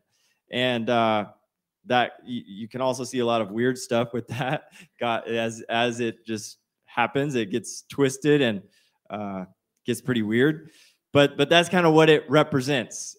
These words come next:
in, in Scripture when we see, uh, a lot of the times it represents strength. It represents an authority. And, uh,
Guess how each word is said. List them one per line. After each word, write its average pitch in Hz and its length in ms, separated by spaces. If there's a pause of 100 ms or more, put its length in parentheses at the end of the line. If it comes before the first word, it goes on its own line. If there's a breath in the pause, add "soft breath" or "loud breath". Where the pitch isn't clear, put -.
in, 127 400
in 120 180
Scripture 120 760 (240 soft breath)
when 120 160
we 120 100
see, 120 460
uh, 120 120 (340)
a 123 60
lot 131 200
of 127 60
the 123 60
times 117 300
it 117 60
represents 135 480
strength. 127 480 (400 soft breath)
It 117 100
represents 127 640
an 110 300
authority. 123 960 (760)
And, 143 360
uh, 131 320